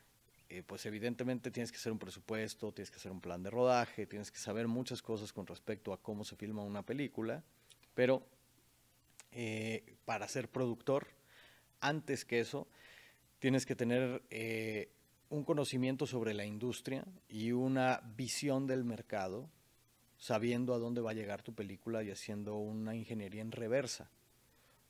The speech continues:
O sea, eh, para, para hacer una película, te, lo primero que te tienes que preguntar es quién la va a ver y cómo se la voy a hacer llegar a ese, a esa audiencia. ¿Cuál es mi audiencia? ¿No?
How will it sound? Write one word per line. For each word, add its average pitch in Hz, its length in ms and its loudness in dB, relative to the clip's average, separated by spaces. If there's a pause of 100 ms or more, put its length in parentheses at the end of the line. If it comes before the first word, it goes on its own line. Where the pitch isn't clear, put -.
O 98 100 -8
sea, 101 420 -2
eh, 90 480 -8
para, 85 280 -6
para 82 420 -8 (520)
hacer - 300 0
una 139 200 4
película, 127 760 4 (300)
te, 98 140 -8
lo 101 160 -6
primero 117 320 -2
que 117 80 2
te 107 80 -6
tienes 120 260 -2
que 117 120 -2
preguntar 107 480 0
es 110 100 -6
quién 123 180 0
la 110 80 0
va 110 120 2
a - 20 4
ver 127 280 0 (1700)
y 117 100 -6
cómo 139 260 0
se 127 100 0
la 117 80 4
voy 117 140 6
a 117 60 4
hacer 117 280 -2
llegar 113 360 4
a 107 120 6
ese, 98 580 -2 (220)
a 95 160 -4
esa 101 340 -2
audiencia. 123 580 -2 (800)
¿Cuál 135 220 6
es 117 120 -2
mi 98 80 -4
audiencia? 82 500 -10 (160)
¿No? 147 200 -6